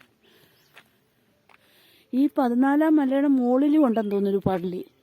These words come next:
മുകളിൽ. രണ്ട് പടങ്ങ-, പടത്തിൽ കാണിച്ചിരിക്കുന്നു. കണ്ടോ, മുകളിലൊരു പള്ളിയുണ്ട്. പക്ഷെ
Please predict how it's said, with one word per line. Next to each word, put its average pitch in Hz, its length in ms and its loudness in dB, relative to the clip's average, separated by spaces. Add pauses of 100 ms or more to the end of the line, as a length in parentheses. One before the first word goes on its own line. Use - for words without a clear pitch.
(280)
മുകളിൽ. 208 520 0 (320)
രണ്ട് 202 240 -6
പടങ്ങ-, 202 380 -4
പടത്തിൽ 196 340 -6
കാണിച്ചിരിക്കുന്നു. 175 540 -6 (2000)
കണ്ടോ, 180 220 -12 (1120)
മുകളിലൊരു 214 540 -6
പള്ളിയുണ്ട്. 175 520 -8 (1300)
പക്ഷെ 226 200 -12